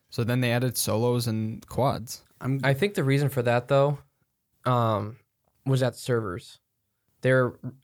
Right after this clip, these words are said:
Speaker 3: uh, releasing it free to play, so there was gonna be an influx of people.
Speaker 1: Yeah.
Speaker 3: So they needed to make their, sure their servers are good before
Speaker 1: Mm-hmm.
Speaker 3: releasing that.
Speaker 2: I'm,
Speaker 1: Yeah.
Speaker 2: I'm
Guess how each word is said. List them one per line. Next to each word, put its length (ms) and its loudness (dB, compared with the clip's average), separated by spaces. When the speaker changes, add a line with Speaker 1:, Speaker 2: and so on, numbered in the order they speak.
Speaker 3:
uh, 200 2
releasing 360 2
it 80 2
free 160 0
to 80 2
play, 400 0
so 120 -4
there 140 4
was 100 0
gonna 160 0
be 60 -4
an 80 -6
influx 580 -2
of 100 -14
people. 460 -18
Speaker 1:
Yeah. 380 -6
Speaker 3:
So 120 -2
they 100 2
needed 180 4
to 60 4
make 180 0
their, 240 -2
sure 160 -4
their 100 0
servers 400 -4
are 60 -10
good 340 -4
before 260 -6
Speaker 1:
Mm-hmm. 60 -4
Speaker 3:
releasing 360 -14
that. 180 -16
Speaker 2:
I'm, 100 0
Speaker 1:
Yeah. 220 2
Speaker 2:
I'm 380 -2